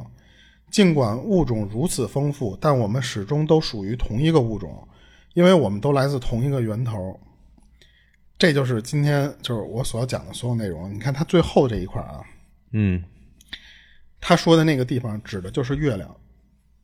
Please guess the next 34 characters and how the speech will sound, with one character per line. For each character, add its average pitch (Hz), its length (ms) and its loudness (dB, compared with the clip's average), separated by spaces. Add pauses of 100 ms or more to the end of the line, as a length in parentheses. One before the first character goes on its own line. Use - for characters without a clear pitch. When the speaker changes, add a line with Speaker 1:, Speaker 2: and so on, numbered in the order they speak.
(360)
Speaker 1:
就 160 120 4
是 143 140 4
他 175 180 2
说 160 300 4 (640)
那 170 160 6
个 143 100 6
女 123 300 0
性 147 220 2
的 127 100 0
造 135 180 4
物 120 160 0
主， 98 480 -12 (180)
因 165 140 2
为 175 80 6
你 135 100 0
看 139 220 0
像 131 240 0
罗 117 160 0
马 156 160 0
和 123 120 -6
希 165 200 -2
腊 143 140 2
那 131 80 0
两 98 120 -2
个 90 80 -8
神 104 220 -6
话 135 200 -2
提 - 260 -8
的 131 60 -4
都 156 140 0
是 160 100 0
月 170 220 2
神 90 200 -10
嘛， 95 200 -10